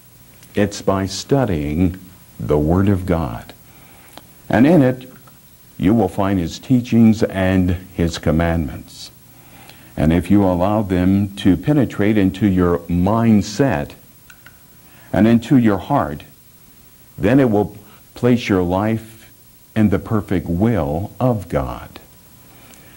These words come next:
Yes, Jesus Christ is the answer for the world today, for above him there is no other.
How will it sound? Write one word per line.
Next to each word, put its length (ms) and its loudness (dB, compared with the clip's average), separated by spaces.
Yes, 500 0
Jesus 600 2
Christ 640 -4
is 280 0
the 180 2
answer 560 0
for 480 0
the 180 0
world 560 -2
today, 640 -2
for 200 2
above 360 0
him 260 0
there 220 2
is 260 -2
no 220 2
other. 440 -6